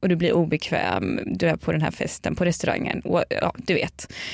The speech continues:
Ha en plan för hur du kan ta det därifrån s-, fort som satan. Alltså det har också varit en grej som jag har vant mig vid me-, mer i nykterheten, särskilt i början av min nykterhet, att så här, för det var det, det var det rådet jag fick, att,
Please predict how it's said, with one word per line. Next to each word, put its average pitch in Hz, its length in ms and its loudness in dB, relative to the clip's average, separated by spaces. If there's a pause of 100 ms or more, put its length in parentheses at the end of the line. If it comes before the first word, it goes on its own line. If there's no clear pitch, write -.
(960)
Ha 240 180 4
en 233 100 4
plan 196 340 4
för 196 100 2
hur 175 80 6
du 160 60 4
kan 175 160 2
ta 160 180 4
det 156 80 4
därifrån 156 640 4 (100)
s-, - 340 -2
fort - 260 2
som 160 220 4
satan. 175 640 0
Alltså 226 200 4
det 262 160 4
har 254 240 6
också 233 240 2
varit 233 200 4
en 190 100 6
grej 170 180 6
som 180 160 4
jag 165 100 6
har 175 100 6
vant 175 300 6
mig 220 120 6
vid 165 200 6
me-, 190 380 6
mer 214 440 6
i 170 100 4
nykterheten, 175 520 4
särskilt 190 400 2
i 190 60 4
början 175 280 6
av 180 60 6
min 170 120 6
nykterhet, 165 400 4
att 170 160 2
så 180 120 2
här, 156 180 4 (920)
för - 140 0
det 196 60 4
var 196 80 4
det, 196 240 4
det 202 80 2
var 214 100 4
det 202 120 6
rådet 170 340 4
jag 165 120 4
fick, - 300 0
att, - 100 0